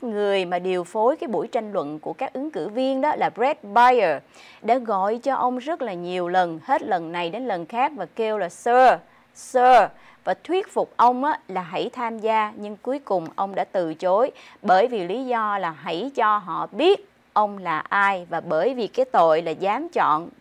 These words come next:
DeSantis để mà đại diện cho đảng Cộng Hòa thay ông.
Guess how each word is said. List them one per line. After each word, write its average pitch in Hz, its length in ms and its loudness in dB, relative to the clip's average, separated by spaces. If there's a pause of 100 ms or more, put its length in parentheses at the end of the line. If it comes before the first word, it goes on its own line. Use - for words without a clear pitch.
(200)
DeSantis 185 840 -4 (320)
để 180 380 6
mà 254 160 -2
đại 160 320 -2
diện 165 240 -6
cho 196 140 -6
đảng 180 240 -6
Cộng 156 160 -8
Hòa 160 320 -2 (280)
thay 196 180 -4
ông. 190 240 2